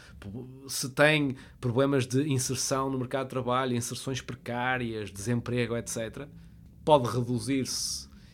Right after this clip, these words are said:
eventualmente lá está aquela, aquele agravamento incremental do facto de se viver num sítio especialmente degradado e vilipendiado, de, de, especialmente estigmatizado, ainda que, em alguns casos, as pessoas transportem o estigma, não é?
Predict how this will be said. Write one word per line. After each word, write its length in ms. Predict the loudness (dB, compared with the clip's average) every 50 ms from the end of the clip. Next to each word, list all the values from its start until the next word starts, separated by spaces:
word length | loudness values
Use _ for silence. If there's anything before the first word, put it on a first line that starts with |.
| -10 -8
eventualmente 540 | -4 -2 -2 0 0 0 -2 -2 -2 -2 0
lá 100 | -2 -2
está 200 | 0 -2 -2 -2
aquela, 460 | -2 -2 -4 -4 -2 -4 -6 -6 -10 -14 -20 -20 -20 -20 -12
aquele 220 | -6 -2 0 0
agravamento 580 | 2 2 2 2 2 0 0 0 0 0 0 -2
incremental 680 | -2 0 0 -2 0 0 -2 -2 -2 -2 0 0 0 0
do 100 | -2 -4
facto 260 | -4 -4 -4 -4 -2
de 60 | -6
se 120 | -6 -6 -6
viver 200 | -6 -4 -2 -2
num 100 | -2 -4
sítio 280 | -4 -6 -8 -8 -8 -10
especialmente 640 | -10 -8 -6 -6 -6 -4 -6 -6 -8 -10 -12 -14 -14 -16 -16 -20 -20 -20 -18
degradado 540 | -16 -12 -8 -4 -4 -2 -2 -2 -2 -2 -4
e 80 | -6 -6
vilipendiado, 880 | -4 -4 -4 -4 -4 -6 -6 -8 -8 -6 -6 -6 -4 -6 -6 -8 -10
de, 480 | -14 -16 -14 -14 -12 -14 -14 -14 -16 -18
de, 100 | -16 -14
especialmente 480 | -14 -14 -10 -10 -8 -8 -8 -10 -12 -14 -16 -16 -16 -12
estigmatizado, 760 | -12 -10 -10 -10 -12 -12 -12 -12 -10 -8 -8 -8 -8 -8 -10 -14 -18 -18 -18 -20 -20 -20 -4
ainda 300 | 2 4 4 6 4 4
que, 220 | 2 6 10 10
em 80 | 10 12
alguns 340 | 10 8 8 8 4 0 2
casos, 300 | 6 6 6 6 6 2
as 60 | -2
pessoas 200 | 0 -2 -2 -2
transportem 580 | 0 0 -2 -2 2 4 4 4 4 2 -2 0
o 60 | -2
estigma, 540 | -4 0 2 2 2 2 0 -4 -6 -8 -6
não 140 | -6 -4 -2
é? 160 | -2 -2 -2